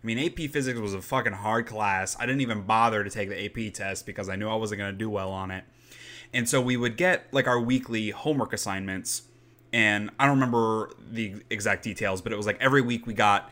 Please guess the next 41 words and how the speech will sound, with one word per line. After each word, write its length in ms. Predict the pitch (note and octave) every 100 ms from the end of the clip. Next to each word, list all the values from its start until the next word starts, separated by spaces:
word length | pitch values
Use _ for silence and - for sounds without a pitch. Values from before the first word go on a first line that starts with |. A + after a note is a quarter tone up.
| - -
like, 140 | G#2+
a 80 | G#2
quiz 760 | - - F3 D#3 G2 G2+ A#2+ - - -
that 80 | A#2+
we 100 | A#2
took 340 | A#2 A#2+ G#2+ -
on 140 | A#2
Fridays. 680 | A2+ A2 F#2+ F#2 - - - _ _ - - -
And 80 | A2+
it 60 | A2
was, 100 | G#2
like, 160 | G2+
ten 180 | - B2
questions 440 | A#2 G#2 A2 G2
were 180 | G#2+ G#2
ten 220 | - G#2+
points. 440 | F#2 G2 F#2+ - -
And 100 | A2
then 220 | A2 G#2 G2+
he'd 180 | G#2
grade 240 | F#2 C3 B2
it, 60 |
give 160 | A2+ A2
it 100 | A2
back 160 | G#2 G2+
to 100 | G#2+
us 100 | G2+
on 160 | G#2
Monday, 800 | G#2+ C#3+ G3 E3 G#2 F#2+ F#2+ F#2+ - - - -
and 200 | A#2+ A#2
then 280 | B2 A#2
we 160 | A2 D#3
could 580 | C#3+ D3+ C3+ B2+ A2 -
correct 760 | - C3+ A2+ B2+ C#3+ - - -
our 260 | A#2+ A#2+ -
answers 840 | D3 D#3+ C#3 A2+ G2+ G2 G2 - A#2+
and 100 | A#2
turn 160 | C3+
it 200 | A#2 G#2+
back 380 | B2 A#2+ C#3 C#3
in 400 | A2 G2+ G2 F#2+